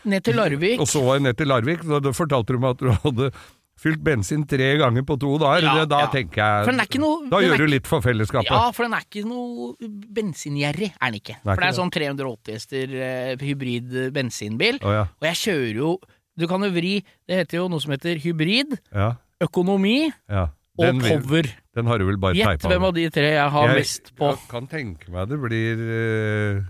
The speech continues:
Speaker 2: er, er,
Speaker 1: <laughs>
Speaker 2: åh, nå spør du så vanskelig. Jeg sier,
Speaker 1: Ja.
Speaker 2: eh, hypo-, hypower?
Speaker 1: Ja, hypower. Jeg har det power, og da er den på bensin hele tiden.
Speaker 2: Ja.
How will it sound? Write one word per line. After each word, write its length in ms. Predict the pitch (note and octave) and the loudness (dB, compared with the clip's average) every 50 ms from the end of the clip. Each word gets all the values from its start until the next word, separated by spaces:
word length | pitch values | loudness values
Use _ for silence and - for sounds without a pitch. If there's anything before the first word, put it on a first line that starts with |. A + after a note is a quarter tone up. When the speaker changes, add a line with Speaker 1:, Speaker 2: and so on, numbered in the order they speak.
| G#2 G#2+ _ _ _ - | -10 -14 _ _ _ -14
Speaker 2:
er, 160 | F#2+ - - - - _ - | -14 -14 -14 -16 -20 _ -8
er, 280 | G2+ F#2+ F#2 G2 G2+ - - E3+ _ _ _ _ _ _ _ - | -6 -6 -6 -8 -12 -18 -20 _ _ _ _ _ _ _ _ -10
Speaker 1:
<laughs> 640 | - - - - E3 - - - - - - D4 | -8 -8 -6 -8 -10 -10 -8 -10 -10 -2 0 2
Speaker 2:
åh, 160 | G3 G2+ G2+ F#2 - - - - - - - - - - - _ - F#2+ | 4 4 4 2 0 -2 -2 -4 -6 -6 -6 -10 -18 -18 -16 _ -4 -2
nå 120 | F#2+ G2+ A2+ A2+ A#2 B2+ A#2 G2+ | 0 0 2 0 0 -2 -6 -10
spør 300 | - - - G#2+ G2+ F2+ | -14 -6 -2 0 0 0
du 100 | E2+ G#2+ A#2+ | 0 0 -2
så 160 | A2 - A2+ G2+ | -2 -2 -2 0
vanskelig. 460 | G#2 F#2+ E2 - - A2 A#2+ B2 A#2 | 0 -2 -4 -6 -6 -6 -4 -4 -2
Jeg 140 | A#2 B2 A#2 | -2 -2 -2
sier, 340 | - D3 A#2+ A2 B2 B2+ B2 | 0 0 0 2 2 0 0
Speaker 1:
Ja. 80 | C3 C3 | 0 0
Speaker 2:
eh, 840 | B2+ B2 B2 A#2+ A#2 A#2 A2+ A2+ A2 G#2+ A2 A2 G2+ - - F#2 F2 | 0 0 0 0 0 0 0 0 -2 -2 -4 -6 -8 -10 -10 -6 -4
hypo-, 500 | A#2 A#2 - - A#2 A2 G2+ G2+ G2 F2 E2+ F2 | -2 -4 -2 -2 -2 -2 -2 -2 -4 -6 -6 -4
hypower? 560 | A2+ B2+ A#2 - - C3+ C3+ C#3 D3+ F#3+ G#3+ - | -4 -4 -4 -4 -6 -6 -6 -6 -6 -8 -6 -4
Speaker 1:
Ja, 160 | B2 A#2 A#2+ | -4 -4 -4
hypower. 440 | A2+ B2+ E3 D3+ - D3+ C3+ C3+ C#3 - | -4 -4 -6 -6 -4 -4 -6 -6 -4 -2
Jeg 100 | - C3+ | 0 2
har 140 | D3 D3 D3+ | 2 2 2
det 100 | D#3 C#3+ | 0 0
power, 240 | D#3 C3+ C#3 D#3 E3+ | -2 -2 -2 -2 -2
og 60 | D#3+ | 0
da 300 | D3 D3 D3 C#3+ B2+ A#2 | 2 2 4 4 2 2
er 60 | G#2+ | 0
den 40 | A2 - | -2 -2
på 100 | D3 C3+ | -2 0
bensin 260 | B2 G#2+ A2+ - A#2 | 0 0 -2 -4 -6
hele 120 | G#2 F#2 A#2 | -6 -6 -8
tiden. 180 | - - - _ - | -10 -14 -16 _ -8
Speaker 2:
Ja. 100 | G2+ | -8